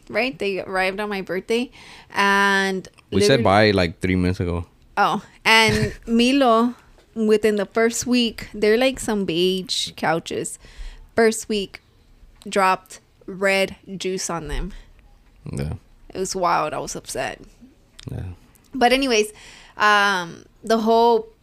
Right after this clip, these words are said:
Speaker 1: people are starting to watch our, our, our podcast, you know?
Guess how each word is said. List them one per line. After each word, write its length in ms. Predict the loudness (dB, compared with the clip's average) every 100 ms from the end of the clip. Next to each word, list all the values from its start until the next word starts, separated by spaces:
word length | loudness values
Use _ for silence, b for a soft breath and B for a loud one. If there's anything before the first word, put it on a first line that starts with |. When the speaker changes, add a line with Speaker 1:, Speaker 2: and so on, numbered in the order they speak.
| -6
Speaker 1:
people 220 | -2 0
are 80 | 0
starting 260 | -2 -2
to 100 | -2
watch 320 | 0 0 0 -2
our, 300 | -2 -2 -6 -6
our, 540 | -2 0 0 -2 -4 -8 B B
our 80 | -4
podcast, 680 | 0 0 0 -4 -4 -4
you 80 | -4
know? 240 | -4 -4